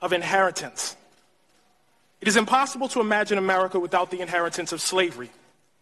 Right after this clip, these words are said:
As historian Ed Baptist has written, enslavement, quote, "shaped every crucial aspect of the economy and politics of America,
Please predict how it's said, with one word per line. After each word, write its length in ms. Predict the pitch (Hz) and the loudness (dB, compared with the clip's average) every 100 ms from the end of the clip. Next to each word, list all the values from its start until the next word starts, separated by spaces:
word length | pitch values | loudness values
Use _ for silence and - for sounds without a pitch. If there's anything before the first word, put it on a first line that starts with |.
| _ _ _ _ | _ _ _ _
As 140 | 185 185 | -2 0
historian 500 | 202 - 240 233 208 | 2 4 4 2 -2
Ed 220 | 208 160 | -2 0
Baptist 400 | 190 190 208 - | 0 0 -4 -6
has 120 | 165 | -4
written, 300 | 170 214 196 | -2 0 -2
enslavement, 640 | 175 - 214 226 196 214 - - | -4 -2 0 0 0 -2 -4 -8
quote, 260 | - 202 190 | 2 2 2
"shaped 380 | - 202 185 - | 2 0 0 -2
every 340 | 202 220 226 226 | 0 0 0 -2
crucial 380 | - 214 - | 0 -2 0
aspect 520 | 175 190 202 - 202 185 | 2 2 2 0 -2 -2
of 80 | 160 | -6
the 120 | 165 | -6
economy 540 | 147 190 196 214 208 - - - | -2 2 2 2 -2 -4 -16 -14
and 100 | 143 | -10
politics 520 | 156 202 202 196 208 185 | 2 2 4 0 -2 -2
of 100 | 175 | 0
America, 540 | 170 180 196 220 214 | 2 2 2 -2 -6